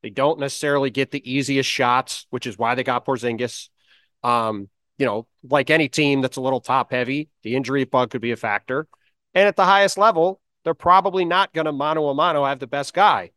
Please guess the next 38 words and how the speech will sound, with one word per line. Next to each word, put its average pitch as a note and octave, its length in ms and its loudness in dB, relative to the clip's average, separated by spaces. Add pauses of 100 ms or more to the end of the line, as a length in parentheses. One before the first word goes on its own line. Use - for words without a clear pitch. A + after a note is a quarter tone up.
(140)
but D3 260 4 (460)
they're D3 100 -4
gonna G3 120 4
have F3 100 0
the E3 40 -6
best F3+ 200 0
six - 240 -6
guys. G#2+ 480 -8 (120)
And B2 140 -2
they're, D3+ 240 2 (400)
the A#2+ 60 -14
theory F#3 260 4
of D#3+ 60 0
the D3 60 -2
case F3+ 260 -2
for D3 100 -6
them G#3 300 2 (400)
is A#2 120 -14
if B2+ 120 -10
their D#3+ 120 0
six - 240 -4
guys E3+ 220 2
are C3+ 80 -4
healthy, F#3+ 460 0 (500)
they're D3 140 -2
gonna D#3 120 -2
be C#3+ 120 -2
good D3 140 0
enough D3 200 2
to C3+ 100 -4
win. F#3+ 360 0 (180)
And B2+ 400 -2
like D3+ 180 -2
we've D#3+ 120 -2
talked E3+ 260 2
about D3+ 180 4
a - 40 -2
bunch, E3+ 560 2